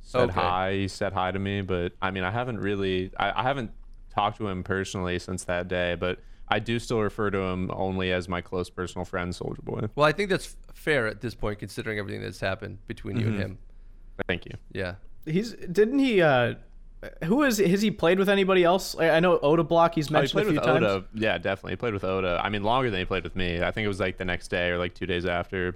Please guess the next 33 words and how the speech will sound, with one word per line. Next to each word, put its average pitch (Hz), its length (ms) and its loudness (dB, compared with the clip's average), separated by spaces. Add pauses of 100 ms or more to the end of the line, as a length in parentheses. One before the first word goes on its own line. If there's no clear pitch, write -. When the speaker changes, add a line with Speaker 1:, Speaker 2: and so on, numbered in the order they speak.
Speaker 1:
but 92 120 -2 (120)
Speaker 3:
Okay. 113 180 -4 (360)
Speaker 1:
I 101 60 -2
think 143 160 -4
they 151 80 -2
did, 123 140 -4
like, 101 160 -2 (200)
fully 117 240 -2
did 98 100 -2
Waterfall 90 460 -2
Quest - 240 -8
together 90 260 -8
and 90 120 -12
stuff. - 300 -16
But - 120 -6
yeah, 98 180 2
Speaker 3:
Okay. - 140 -2
Speaker 1:
he's, 104 120 -6
um, 90 400 -2
I - 100 -2
don't 254 100 -4
know 403 60 -2
if 214 60 -6
he's 165 140 -6
played 131 140 -2
with 104 100 -2
anyone 95 200 -2
else 90 180 -4
since - 180 -18
then, - 240 -10
but 90 240 -8 (500)
he's, 127 240 -4
uh, 110 640 0